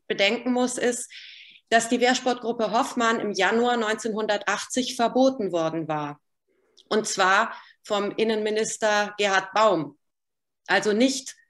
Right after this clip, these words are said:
von Franz Josef Strauß beziehungsweise von Herrn Tandler. Die waren da beide dagegen. Die haben die relativ verharmlost und haben gesagt, „Ach, das sind irgendwelche Männer, die im Wald ein bisschen Krieg spielen, lasst sie doch.“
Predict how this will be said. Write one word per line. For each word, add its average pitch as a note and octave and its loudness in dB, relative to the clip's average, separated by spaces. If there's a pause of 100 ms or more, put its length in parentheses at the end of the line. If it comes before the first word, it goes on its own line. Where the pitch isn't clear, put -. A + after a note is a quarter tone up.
(140)
von A#3 4
Franz A3 -2
Josef A3+ -2
Strauß G#3+ 2
beziehungsweise A3+ 2
von G#3 -2
Herrn F#3+ -4
Tandler. B3 0 (240)
Die A#3 -4
waren A3+ 6
da A#3 6
beide A#3 4
dagegen. G#3+ -2
Die F#3 -4
haben A3 -2
die A3+ -4
relativ A3+ 0
verharmlost A3+ 0
und G#3 -2
haben G3+ -2
gesagt, F#3+ -2
„Ach, F3+ -2 (360)
das F3 -6
sind A3+ 0
irgendwelche A3 0
Männer, G#3 2
die G#3 -2
im G3 -2
Wald G#3 4
ein G3+ -2
bisschen F#3+ -4 (340)
Krieg C4+ -2
spielen, A#3 2
lasst F3 2
sie E3 -6
doch.“ C3 -10